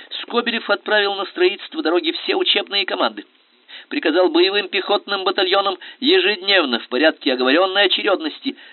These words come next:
отправлять по роте в помощь путейцам и поручил Баранову общий надзор. В конечном итоге его хмурое упорство и ежедневные объезды работ куда в большей степени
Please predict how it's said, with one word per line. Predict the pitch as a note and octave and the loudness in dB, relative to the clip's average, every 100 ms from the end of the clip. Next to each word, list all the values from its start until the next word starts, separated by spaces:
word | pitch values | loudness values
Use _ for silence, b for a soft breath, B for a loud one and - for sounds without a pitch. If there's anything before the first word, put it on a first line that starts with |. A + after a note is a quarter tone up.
| - | -2
отправлять | C3 - D#3 E3 F3 E3+ | -2 0 2 4 4 2
по | D#3+ E3 | 2 4
роте | F3 C#3 - A2 | 4 2 -2 -8
в | F#2+ | -8
помощь | - A#2+ G#2+ - - | -4 -2 -2 -4 -4
путейцам | A2 G2+ D3+ - - B B B | -8 0 2 2 -4 B B B
и | G#2 | -4
поручил | G#2 A#2 A#2 D#3 D3+ | 0 2 2 2 4
Баранову | C#3+ C#3 A#2 G#2 F#2 b b b | 4 4 4 0 -4 b b b
общий | - G#2 - G#2+ | -6 -2 -2 -4
надзор. | G2 F#2+ - _ _ _ _ _ _ _ _ _ _ _ _ _ | -8 -10 -12 _ _ _ _ _ _ _ _ _ _ _ _ _
В | - | -12
конечном | - C3 A3+ G#3+ - A2 A2 | -4 0 0 0 -2 -4 -4
итоге | A2 F#3+ F3 D3 - _ b b b b | -2 0 0 0 -4 _ b b b b
его | G2 A2+ | -2 -2
хмурое | B2 D#3+ G3+ G3 G3 | -2 -4 0 2 2
упорство | F#3 - F3+ - - - _ _ - | 0 0 0 -2 -10 -14 _ _ -6
и | A2+ | -2
ежедневные | A2 B2 A#2 D#3+ F#3+ F#3 F#3 | 0 0 2 2 2 2 2
объезды | E3+ D3 F#3 C#3 E3 | 2 2 0 0 -6
работ | D#3+ - - | -2 -2 -2
куда | - C3+ D3 | -2 0 0
в | B2 | 0
большей | D#3+ D#3 - - - | 0 0 -4 -6 -10
степени | B2+ A2 A#2+ G#2 | -8 -6 -6 -6